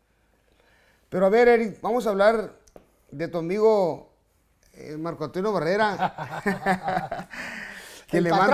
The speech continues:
Speaker 1: mando,
Speaker 2: el patrón.
Speaker 1: que le mando, que le mando un fuerte saludo, la verdad, este, eh, eh, ya viste las redes, cómo
Speaker 2: Sí, lo que andaba diciendo de ti, ándale, güey.
Speaker 1: cómo, cómo, cómo chingan, ¿verdad? La neta, o sea.
Speaker 2: Sí, compadre. No, mira,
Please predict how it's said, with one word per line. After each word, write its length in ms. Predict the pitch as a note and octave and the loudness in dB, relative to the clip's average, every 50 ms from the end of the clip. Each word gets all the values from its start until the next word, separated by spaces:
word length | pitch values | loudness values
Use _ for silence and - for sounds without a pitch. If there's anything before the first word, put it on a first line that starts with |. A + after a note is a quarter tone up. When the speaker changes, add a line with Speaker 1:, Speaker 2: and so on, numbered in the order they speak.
| D4+ A3+ | 8 8
Speaker 1:
mando, 40 | G#3+ | 8
Speaker 2:
el 160 | B3 B3 B3 | 8 6 6
patrón. 640 | G3 B3 A3+ F3+ C4+ D#4 E4+ D#4+ C#4 A#3+ G3+ F#3 - | 6 4 4 6 8 8 8 8 8 4 0 -4 -6
Speaker 1:
que 140 | - E3+ F3+ | -4 -2 0
le 120 | F3 F3 | 0 0
mando, 400 | E3+ F3 G3 G#3+ G#3 A3+ A3 G3+ D#3+ | 0 0 0 0 2 2 0 0 -2
que 120 | F3 E3+ | -4 -4
le 100 | E3 D#3+ | -2 -2
mando 280 | D#3+ E3 F#3 G3+ G#3 G#3+ | -2 -2 -2 -2 -2 -4
un 100 | G#3+ D#3 | -4 -2
fuerte 380 | D3 F#3+ G3+ F#3 C#3 G#3 G3+ | -2 -2 -2 -2 -2 -6 -4
saludo, 400 | D#3 F3+ D3+ C#3+ D3+ E3+ F#3 F#3+ | -4 -4 -4 -2 -2 0 0 0
la 100 | F#3 F3 | 0 -2
verdad, 420 | D#3+ D3 C3+ C#3 D3 D#3+ F3 F3+ E3+ | -2 -4 -2 0 0 0 0 0 -2
este, 960 | E3 D3+ - - E3 E3+ D#3+ D#3 C#3+ B2+ A#2 A#2+ C3 C3 B2 B2 A#2 A2 A2+ | -6 -8 -10 -10 -8 -6 -4 -4 -4 -6 -8 -12 -12 -12 -10 -10 -10 -12 -12
eh, 40 | C3 - - | -16 -18 -18
eh, 480 | - A2+ A2+ A#2 A2+ A2+ A#2 A2 A2 A2+ - - - - _ _ _ _ _ - - _ - - - - | -16 -14 -12 -12 -12 -14 -16 -18 -20 -20 -20 -20 -20 -20 _ _ _ _ _ -20 -20 _ -20 -20 -18 -10
ya 160 | A#2 C#3+ D3+ | -8 -6 -4
viste 260 | D#3+ E3 D#3+ E3 - - | -4 -4 -4 -4 -4 -4
las 160 | D#3 C#3+ B2+ | -2 -2 -2
redes, 240 | C3+ D3+ E3 D#3 C3 | -2 -4 -4 -6 -6
cómo 500 | - D#3 E3 E3 D#3+ D3+ C3 A2+ A2+ _ _ _ _ _ | -8 -8 -6 -6 -6 -6 -8 -12 -16 _ _ _ _ _
Speaker 2:
Sí, 540 | - E3 E3 E3+ F3 F3+ F#3 F#3 F#3 F3+ F3 D#3+ | -10 -6 -6 -4 -2 -2 -2 -2 -2 -2 -4 -6
lo 80 | D3 | -8
que 100 | - - | -10 -12
andaba 320 | D3+ C#3+ C#3+ E3 F#3 F#3+ G#3 | -12 -8 -6 -4 -4 -2 -2
diciendo 300 | F#3 D#3 E3+ F#3 F#3+ G3+ | -4 -2 -2 -2 -2 -2
de 80 | F3+ | -4
ti, 300 | - - F3 F#3+ G3+ G#3+ | -4 -6 -6 -6 -6 -6
ándale, 400 | - D3 F3 G#3+ A3 A3 A3+ A#3 | -8 -8 -6 -4 -4 -2 -2 -2
güey. 480 | A3+ A3+ A#3 A#3 A3+ G#3 F#3+ - - - | 0 0 0 0 0 -2 -6 -12 -14 -8
Speaker 1:
cómo, 360 | - F#3 D3+ E3+ E3 D#3 - | -6 -4 -2 0 0 0 -2
cómo, 460 | - - D3+ E3+ E3 D#3+ D3+ C3+ G#2 F2+ - | -4 -6 -4 -2 -2 -2 -2 -2 -4 -8 -8
cómo 200 | - C#3+ E3 E3 | -6 -6 -6 -4
chingan, 440 | D#3+ D3 D#3+ F#3 F#3+ F3 E3+ E3 D#3+ | -4 -4 -2 -2 0 0 0 0 0
¿verdad? 460 | D3+ D3 D3 D#3 E3 F3+ E3+ D3 A2+ - - | 0 0 0 0 -2 -4 -6 -8 -12 -12 -8
La 160 | - F#3+ F3 | -6 -6 -6
neta, 600 | A#2+ C3 D3 D#3+ D3 - D#3 D3 C#3 B2 B2+ - A#2+ | -4 -4 -6 -6 -6 -4 -6 -6 -6 -6 -10 -12 -12
o 40 | A#2+ | -10
sea. 380 | C#3+ C3 B2+ B2 A2+ - - - - - - - - - - _ | -8 -6 -6 -6 -8 -10 -16 -20 -20 -20 -20 -20 -20 -20 -20 _
Speaker 2:
Sí, 240 | - F3+ F#3 A3+ F#3 | -16 -10 -6 -6 -4
compadre. 540 | E3+ G#3 F#3+ E3+ D#3+ G3 G3+ G#3 G#3 G3+ G3 | -2 -2 -4 -4 -2 -2 0 0 0 0 0
No, 420 | F#3+ A#3+ C#4+ D#4 E4 E4 E4 D#4+ | 2 2 4 4 4 4 4 2
mira, 380 | D4+ C#4+ C#4 B3 A3 G3 - | 4 6 6 6 6 4 0